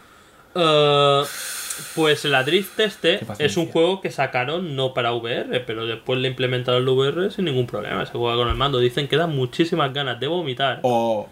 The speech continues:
Speaker 1: Hombre, porque estás en el espacio flotando y dicen que todo bien hasta que giras
Speaker 2: No.
Speaker 1: sobre tu eje, ¿sabes? Y dices, "Dios, esto gira, pero yo no".
Speaker 2: <laughs>
Speaker 1: Y el cerebro, "Rápido,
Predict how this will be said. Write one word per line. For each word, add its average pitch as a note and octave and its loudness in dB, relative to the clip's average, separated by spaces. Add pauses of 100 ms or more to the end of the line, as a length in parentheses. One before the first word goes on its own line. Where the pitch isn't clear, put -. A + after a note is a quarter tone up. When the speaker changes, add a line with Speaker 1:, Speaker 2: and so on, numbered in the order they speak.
(380)
Speaker 1:
Hombre, C3 0
porque A#2 -8
estás B2+ -2
en D3 0
el D3+ 2
espacio D#3+ -2
flotando F3+ -2
y E3+ 2
dicen C3 -4
que B2+ -2
todo E3 2
bien G3+ -2
hasta C3 -4
que B2 -8
giras D#3 -10
Speaker 2:
No. C3 -4
Speaker 1:
sobre D3+ 4
tu C3+ 0
eje, B2 -4
¿sabes? D3+ -6
Y C3+ -6
dices, B2+ -4
"Dios, F#3+ 2
esto F#3 0
gira, G3+ -2
pero G3 0
yo F3+ 2
no". E3+ 2
Speaker 2:
<laughs> C#3+ 0
Speaker 1:
Y F#3 0
el F#3+ 2
cerebro, E3 0
"Rápido, C#4+ 0